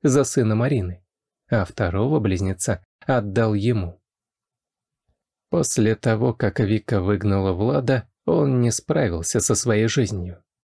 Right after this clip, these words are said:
Разругался с отцом в пух и прах,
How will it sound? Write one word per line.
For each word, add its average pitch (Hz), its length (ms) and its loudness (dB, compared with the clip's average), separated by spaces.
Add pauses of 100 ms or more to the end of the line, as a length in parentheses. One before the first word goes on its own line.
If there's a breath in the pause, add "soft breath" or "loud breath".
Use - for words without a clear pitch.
(200)
Разругался 127 880 0
с - 100 -4
отцом 131 440 0
в - 80 -8
пух - 260 0
и 131 60 4
прах, 120 480 -2